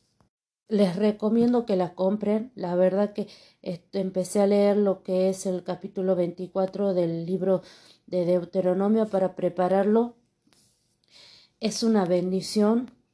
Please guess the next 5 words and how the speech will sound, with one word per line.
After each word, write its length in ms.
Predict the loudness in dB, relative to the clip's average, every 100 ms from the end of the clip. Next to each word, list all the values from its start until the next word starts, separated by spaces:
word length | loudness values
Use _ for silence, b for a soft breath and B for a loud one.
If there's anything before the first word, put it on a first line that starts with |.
| _
realmente 720 | -14 -4 2 2 2 0 0
es 160 | -4 -4
una 220 | -6 -4
bendición. 720 | -2 -4 -4 -8 -4 -2 -2 -6 b b b b b b
Y, 920 | -4 0 2 0 -2 -4 -4 -6 -12